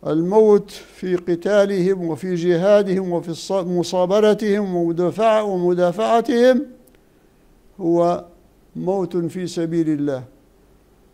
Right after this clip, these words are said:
ولذلك لا تسمحوا بأن تمر هذه المحنة اللي حلت بأهلنا في درنا،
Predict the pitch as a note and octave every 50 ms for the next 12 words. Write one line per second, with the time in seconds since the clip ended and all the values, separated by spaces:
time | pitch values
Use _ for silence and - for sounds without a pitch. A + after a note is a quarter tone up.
0 | _ _ _ - - - E3 D#3+ F3+ F#3+ F#3 F3 - F3+ F3 F3 F3 E3+ E3+ F3
1 | G#3+ F3+ - - F#3 D#3+ D#3 F3 E3+ F3 F3 E3+ F3 E3+ F3 F3+ F3+ F#3+ G3+ G3
2 | F3 E3 D#3+ D#3+ E3+ F3 E3+ E3 E3+ F3 E3+ F3+ G3 G#3+ F3+ D3+ F#3+ F3+ E3 D#3+
3 | D#3+ E3 E3 D#3 - - - F#3+ G3 F3+ F3 F3 D#3+ E3+ F3 D#3+ E3 F#3 F#3+ F#3+
4 | F3+ E3+ E3 F3+ F3+ F3 D3+ E3 E3+ F3 F3+ G3+ G3+ G3+ G3 G3+ G3+ G3+